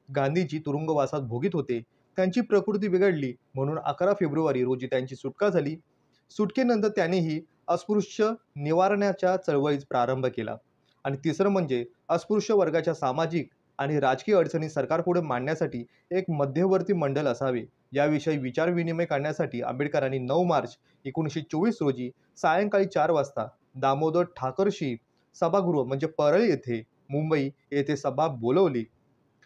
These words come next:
अस्पृश्य समाजातील सर्व नवे जुने कार्यकर्ते आणि समाजसेवक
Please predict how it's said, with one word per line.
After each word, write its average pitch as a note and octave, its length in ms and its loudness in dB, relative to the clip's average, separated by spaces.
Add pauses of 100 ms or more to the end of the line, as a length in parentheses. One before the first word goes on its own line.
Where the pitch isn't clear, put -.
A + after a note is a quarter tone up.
(140)
अस्पृश्य A3 460 0
समाजातील F3+ 500 0
सर्व E3+ 360 2
नवे B2 360 -2
जुने D3 320 -2 (340)
कार्यकर्ते G#3 540 2
आणि E3+ 220 0
समाजसेवक C#3+ 760 0